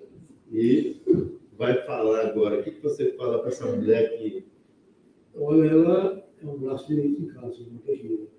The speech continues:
Speaker 2: Ela sabe que eu amo ela, porque eu fiz que ela foi completar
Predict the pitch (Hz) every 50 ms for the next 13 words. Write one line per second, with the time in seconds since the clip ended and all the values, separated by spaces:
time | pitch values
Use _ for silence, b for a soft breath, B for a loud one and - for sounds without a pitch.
0 | _ _ 127 117 113 110 - - 131 127 - - - 135 131 123 120 117 120 -
1 | 120 120 120 120 120 120 120 113 117 123 123 - - - _ - 131 123 117 123
2 | 127 120 123 - 143 127 110 - 131 131 135 135 143 - - 123 120 - 123